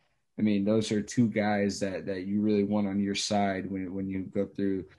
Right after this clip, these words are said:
uh, the stretch of a Big Ten, Big Ten season. So, uh, we'll see. Um, I, I like Indiana. I think that they'll definitely take a step up. I think they're a tournament team this year.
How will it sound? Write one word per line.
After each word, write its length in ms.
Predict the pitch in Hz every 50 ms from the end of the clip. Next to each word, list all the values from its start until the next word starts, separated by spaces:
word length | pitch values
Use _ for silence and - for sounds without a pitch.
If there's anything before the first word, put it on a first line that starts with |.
| _ _ _ _ _ _ _ _ _ _ _ _ - 98
uh, 200 | 92 90 92 92 92 - - -
the 80 | 98
stretch 400 | 101 - - - 98 95 98 -
of 80 | 98 95
a 60 | 92
Big 240 | - - 98 92 -
Ten, 440 | - - 98 95 92 92 90 - - -
Big 160 | 98 95 -
Ten 180 | - 95 92 90
season. 520 | - - 104 104 104 92 98 95 92 98
So, 340 | 95 - - 101 95 95 98 - - - _ _ _ _ _ _ _ _ - -
uh, 140 | 101 101 101
we'll 160 | 104 117 135 139
see. 480 | - - 107 104 110 120 131 143 139 - _ _ _ _ _ _ _ -
Um, 460 | - 98 95 92 90 87 95 90 - - -
I, 80 | 107 113 113 - -
I 80 | 113 120
like 300 | 120 123 131 139 135 -
Indiana. 600 | 120 107 98 92 87 87 90 90 90 90 92 - - -
I 80 | 113 107
think 180 | 107 120 113 107
that 180 | 110 104 -
they'll 100 | - 110 104
definitely 360 | 101 107 104 104 - 104 101
take 180 | - 104 101
a 60 | - 101
step 240 | - 101 98 -
up. 140 | 104 104 98
I 80 | 101 98
think 200 | 95 107 101 101
they're 120 | 95 92
a 60 | 87
tournament 460 | - - 101 98 101 98 95 85 76 -
team 300 | - 101 95 90 90 90
this 240 | 92 90 - -
year. 320 | 95 92 92 92 90 87